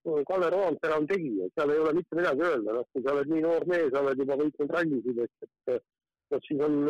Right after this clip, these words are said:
selge, et, et sa oled ikkagi sõidumees, et natukene veel kogemusi, noh, see jutt, et ta nüüd sel aastal hakkavad, hakkab juba maailmameistritiitli pärast võitlema. No samas jälle, mine sa tea, vaata, kui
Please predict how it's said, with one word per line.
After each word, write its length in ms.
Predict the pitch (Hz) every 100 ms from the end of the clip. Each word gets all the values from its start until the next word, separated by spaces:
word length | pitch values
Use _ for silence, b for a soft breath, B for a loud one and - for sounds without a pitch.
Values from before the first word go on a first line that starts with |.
| 151 147 -
selge, 380 | 185 147 117 110
et, 160 | -
et 100 | -
sa 80 | 135
oled 160 | 123 135
ikkagi 320 | - 117 107
sõidumees, 560 | 160 135 104 95 87 101
et 720 | - _ _ _ _ - -
natukene 400 | 165 147 156 143 147
veel 80 | 143
kogemusi, 480 | 196 180 127 123 120
noh, 120 | 156 143
see 140 | 190 165
jutt, 160 | 180 -
et 80 | 135 -
ta 80 | 135
nüüd 160 | 131 -
sel 160 | 175 147
aastal 400 | 151 - 139 139
hakkavad, 400 | - 127 123 135 135 139 143
hakkab 320 | 151 143 131
juba 160 | 127 135
maailmameistritiitli 960 | 160 135 127 139 - 120 143 135 - 123
pärast 240 | 127 120 _
võitlema. 560 | 151 151 - 139 117 113 - _ _ _ _ _ _ _ _ _ -
No 100 | 175
samas 300 | - 269 214
jälle, 160 | 190 185
mine 220 | 208 208
sa 80 | 175
tea, 220 | 214 254 151
vaata, 240 | 156 -
kui 160 | 139